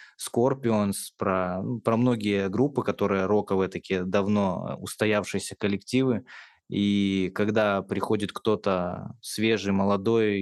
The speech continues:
либо, ну, скажем так, со, со, со своим видением, а, музыки человек, то, э, получается очень интересное произведение, которое, м,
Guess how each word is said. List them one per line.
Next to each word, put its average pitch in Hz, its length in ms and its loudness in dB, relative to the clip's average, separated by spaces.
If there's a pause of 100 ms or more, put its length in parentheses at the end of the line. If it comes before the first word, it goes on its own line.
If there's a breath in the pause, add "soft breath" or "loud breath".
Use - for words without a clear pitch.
либо, 95 720 -2
ну, 104 360 -4
скажем 98 400 -2
так, 95 260 -4 (100)
со, - 200 -12
со, 101 260 -4
со - 580 -10
своим 110 520 2
видением, 104 640 2 (520 loud breath)
а, 92 580 -2
музыки 110 460 0
человек, 110 600 0
то, 101 280 2 (360 loud breath)
э, 95 240 -2
получается 107 680 0
очень 104 360 0
интересное 95 1080 -4 (180)
произведение, 104 920 0 (320 loud breath)
которое, 98 640 -2
м, 92 60 -10